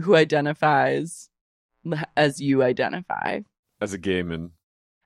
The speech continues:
Speaker 1: As a woman, I'm proud to have been able to
Speaker 2: Go on
Speaker 1: trade in,
Speaker 2: vacation. <laughs>
Speaker 1: go on vacation in Martha's Vineyard.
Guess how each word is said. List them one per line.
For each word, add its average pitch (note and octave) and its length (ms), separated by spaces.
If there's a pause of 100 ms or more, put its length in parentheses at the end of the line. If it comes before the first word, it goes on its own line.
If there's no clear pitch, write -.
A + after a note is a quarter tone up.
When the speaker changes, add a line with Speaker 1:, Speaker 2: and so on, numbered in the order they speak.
Speaker 1:
As F3 120
a F3+ 60
woman, F#3 380
I'm D3+ 420 (560)
proud D3+ 380
to D3+ 100
have C#3+ 120
been D#3+ 120
able C#3+ 380
to C#3+ 680 (1300)
Speaker 2:
Go - 100
on - 60
Speaker 1:
trade F#3 220
in, F3 180
Speaker 2:
vacation. F3 440
<laughs> - 100
Speaker 1:
go F3+ 140
on F3+ 120
vacation D3 640
in C3+ 180
Martha's C#3 400
Vineyard. C3 540